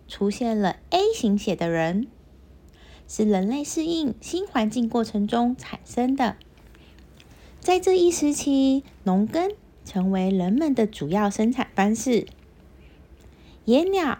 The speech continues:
野兽开始接受驯-，驯养，变成了家禽和家畜，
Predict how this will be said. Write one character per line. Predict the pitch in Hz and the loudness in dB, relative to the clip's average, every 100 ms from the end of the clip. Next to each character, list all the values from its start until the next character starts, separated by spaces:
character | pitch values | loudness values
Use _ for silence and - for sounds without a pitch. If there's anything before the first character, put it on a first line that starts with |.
| - | -6
野 | - 156 | -4 -4
兽 | - 240 220 - - - | -2 0 2 0 -6 -20
开 | - 185 | -6 -4
始 | 185 - | -4 -8
接 | - 185 | -4 -2
受 | 196 226 196 | 0 -2 -2
驯-， | - 240 220 208 - | 0 2 0 -2 -14
驯 | - 277 220 | -4 0 0
养， | 175 - - - - - - - - | -2 -6 -20 -20 -20 -20 -20 -20 -8
变 | - 285 | 0 0
成 | 254 233 214 | 2 0 0
了 | 220 208 | 0 -2
家 | - 392 453 | 0 0 0
禽 | - 233 226 240 269 - - - - - - | 0 2 2 0 -4 -10 -20 -20 -20 -20 -12
和 | - 185 | -6 -6
家 | 196 175 | -4 -8
畜， | 185 - 185 | -8 -6 -8